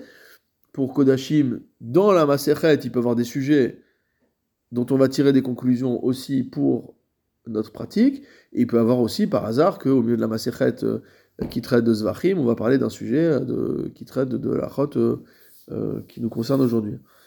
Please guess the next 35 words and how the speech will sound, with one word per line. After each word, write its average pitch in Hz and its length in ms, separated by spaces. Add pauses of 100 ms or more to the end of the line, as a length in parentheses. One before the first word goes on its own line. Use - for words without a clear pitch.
(1500)
Donc, 107 300
on 117 200
parle 160 220
ici 143 260
globalement, 135 540
d'accord ? 117 260
Donc, 117 140
globalement, 143 480
on - 60
va 147 80
dire 170 120
quatre-vingts 160 380
à 202 80
quatre-vingt-dix 127 300
pour 127 140
cent 135 120
de 123 60
la 113 60
Gemara, 139 380
elle, - 140
elle 123 100
nous 120 80
concerne 147 560
dans 127 120
l'action. - 340 (600)
Et 175 100
si - 80
c'est 175 100
pas 175 100
dans 160 80
l'action, 156 540 (560)
c'est - 160
dans 139 80
l'Irat 147 160
Shamayim. 226 380